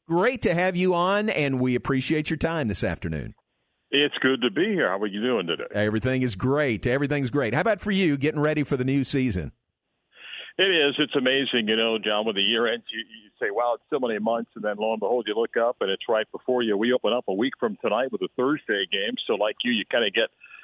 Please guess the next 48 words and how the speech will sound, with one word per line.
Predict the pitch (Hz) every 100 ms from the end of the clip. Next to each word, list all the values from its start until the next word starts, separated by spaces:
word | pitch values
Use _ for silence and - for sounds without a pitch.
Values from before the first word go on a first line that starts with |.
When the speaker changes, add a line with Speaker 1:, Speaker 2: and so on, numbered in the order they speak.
| - -
Speaker 2:
the | 113 104
adrenaline | 127 135 123 117 104
flowing | 135 123 123 120
and | 107
all | 110
the | 110
excitement | - 135 107 110
of | 101
a |
new | 104 104 -
season. | 117 104 98 87 -
So | 104 98
it's | -
a, | 92 92
it's | 101 95 110 -
a | 117
fun, | 175 175
exciting | 127 160 143 131 -
time | 131 110
at |
U | 104 101
C | 117
F | 87 87
right | 76 69
now. | 60 -
Speaker 1:
Very | 101 120 131 123
good. | 117 110 101
How, | 160 208
how | 196 233
was | 262 240 214 180
your, | 190 190 180 170 -
uh, | 143 139 131 127 131
off | 143 151
season? | - 123 107 101 98
Like, | 120 123 135 120
uh, | 143 131
what | 214
do | 226
you | 208
do | 165 175
to | 147
get | 113 160
away? | 170 160 160 156 156 156
How | 143 160
do |
you | 165 165 151
<laughs> |
recharge? | 151 170 - 170 - 156 - 165 170 151